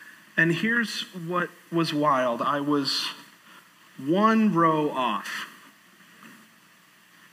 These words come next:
I was in the right section, but I was just in the wrong aisle. I was just barely off. Right section,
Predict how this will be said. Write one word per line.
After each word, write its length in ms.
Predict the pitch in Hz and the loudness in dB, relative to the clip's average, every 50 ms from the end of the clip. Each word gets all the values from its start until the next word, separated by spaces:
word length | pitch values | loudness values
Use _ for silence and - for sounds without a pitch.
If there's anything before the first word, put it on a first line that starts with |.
| _ - _ _ _ _ _ _ _ _ - | _ -20 _ _ _ _ _ _ _ _ -2
I 60 | 156 | 0
was 160 | 165 170 170 170 | 2 2 2 4
in 80 | 214 | 4
the 100 | 208 175 | 4 4
right 360 | 160 156 160 180 202 247 - | 4 4 4 4 4 2 0
section, 640 | - - - 269 269 233 - - - 214 208 214 202 - - - - - - - - - - - - - - - - _ _ _ _ _ - | -6 -2 4 4 4 4 4 2 0 2 2 0 0 -2 -6 -12 -20 -20 -20 -20 -20 -20 -20 -20 -20 -20 -20 -20 -20 _ _ _ _ _ -12
but 100 | - 139 | -8 -4
I 80 | 139 143 | -2 0
was 180 | 143 143 139 | 0 0 0
just 280 | - 165 160 - - - | -2 -4 -4 -4 -4 -2
in 100 | 165 156 | 0 0
the 100 | 143 131 | 0 -2
wrong 380 | 123 123 131 147 151 151 156 143 | -4 -6 -6 -4 -4 -4 -4 -4
aisle. 320 | 135 127 120 104 95 98 - - - - - - _ _ _ - - _ _ - - _ _ _ - - - - - - | -4 -4 -4 -6 -8 -14 -20 -20 -20 -20 -20 -20 _ _ _ -20 -20 _ _ -20 -20 _ _ _ -20 -20 -18 -14 -6 -2
I 80 | - 180 | 0 2
was 180 | 214 202 - | 2 2 0
just 640 | - - - 247 294 320 311 294 - - - - - - - - - - | 2 2 4 4 6 4 4 4 2 -2 -4 -6 -10 -14 -16 -18 -12 -10
barely 1000 | 156 147 143 190 226 254 262 269 285 294 285 285 277 277 269 269 269 262 - - - - - - - - | -10 -2 2 6 8 10 12 10 10 8 6 2 0 0 0 0 0 0 -2 -2 -6 -16 -18 -18 -10 -4
off. 560 | 208 208 214 196 160 131 127 - - - - - - | 0 2 4 6 6 4 4 0 -2 -8 -8 -8 -4
Right 360 | 135 160 202 262 320 240 - | 0 2 4 4 4 4 2
section, 680 | - - 254 254 233 - - 262 247 240 240 233 214 | 0 0 0 0 0 0 2 2 2 2 2 0 0